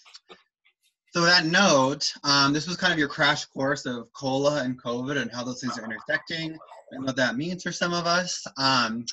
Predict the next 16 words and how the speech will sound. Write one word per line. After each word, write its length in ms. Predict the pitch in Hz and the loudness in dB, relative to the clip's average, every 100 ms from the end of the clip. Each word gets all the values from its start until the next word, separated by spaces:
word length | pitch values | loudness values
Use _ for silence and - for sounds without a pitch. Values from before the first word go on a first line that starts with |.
| - _ _ | -14 _ _
next 240 | 151 170 - | 0 0 0
week, 160 | 208 196 | -2 -2
we're 140 | 160 | -2
going 400 | 160 156 156 156 | 0 0 0 -4
to 140 | 156 135 | -4 -4
look 320 | 131 147 - | -2 -4 -6
a 40 | |
little 140 | 143 156 | -6 -4
bit 120 | 147 | -2
more 180 | 147 147 | 0 0
at 100 | 139 | 0
the 80 | |
immediate 480 | 120 135 135 135 - | -2 0 2 0 -4
sort 160 | - 131 | -10 -10
of 80 | - | -6
context, 680 | 170 160 160 147 - - | -6 -2 2 2 0 -14